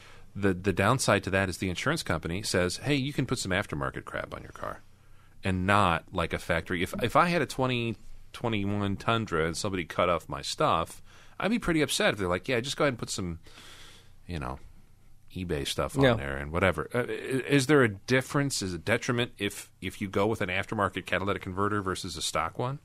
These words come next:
Speaker 2: Well, I think it's just like, in the, was it the pre-show we talked about the glass, the auto glass? Or was
Speaker 1: Yeah.
Speaker 2: it, yeah. You don't know. You know,
Speaker 1: It's a
Speaker 2: wh-,
Speaker 1: big
Speaker 2: wh-,
Speaker 1: question
Speaker 2: yeah, will
Speaker 1: mark.
Speaker 2: the longevity be there if you do a non-factory? I mean, sometimes we argue, just like when you go to Kroger and you get the Kroger brand, it's the same stuff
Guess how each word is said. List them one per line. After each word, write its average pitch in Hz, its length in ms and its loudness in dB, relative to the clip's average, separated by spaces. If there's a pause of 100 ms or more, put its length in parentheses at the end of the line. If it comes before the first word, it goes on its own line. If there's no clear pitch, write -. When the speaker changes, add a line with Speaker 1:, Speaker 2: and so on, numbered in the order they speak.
Speaker 2:
Well, 165 140 6
I 117 40 6
think 113 140 2
it's 101 100 -4
just 110 160 2
like, 95 220 0
in 98 240 -2
the, 110 100 -2 (240)
was 127 140 -2
it 123 60 -2
the - 60 -4
pre-show 196 340 4
we 185 60 6
talked 185 200 2
about 180 140 2
the 170 60 -6
glass, 180 360 0
the 139 100 2
auto 147 120 2
glass? 156 380 0
Or 120 80 0
was 131 100 4
Speaker 1:
Yeah. 139 240 6
Speaker 2:
it, - 200 -6
yeah. 107 200 6 (1040)
You 143 220 8
don't 123 200 12
know. 135 280 4 (420)
You 117 140 4
know, 71 260 -4 (140)
Speaker 1:
It's 117 160 4
a - 40 4
Speaker 2:
wh-, - 20 0
Speaker 1:
big 104 120 10
Speaker 2:
wh-, 143 80 6
Speaker 1:
question 104 360 8
Speaker 2:
yeah, 139 60 12
will 127 80 12
Speaker 1:
mark. 131 80 10
Speaker 2:
the 127 60 10
longevity 117 580 10
be 104 200 8
there 123 200 6
if 120 100 -2
you 104 80 6
do 104 180 6
a 101 40 8
non-factory? 101 800 2 (600)
I - 40 4
mean, 120 200 4 (600)
sometimes 147 500 8
we 107 120 8
argue, 107 300 8
just 120 220 2
like 101 140 6
when 110 100 4
you 101 60 4
go 104 80 6
to 98 80 4
Kroger 117 440 6
and 92 80 0
you 95 40 0
get 98 100 0
the - 60 -10
Kroger 123 300 6
brand, 92 260 4
it's - 120 -4
the 107 80 2
same 107 220 6
stuff - 280 4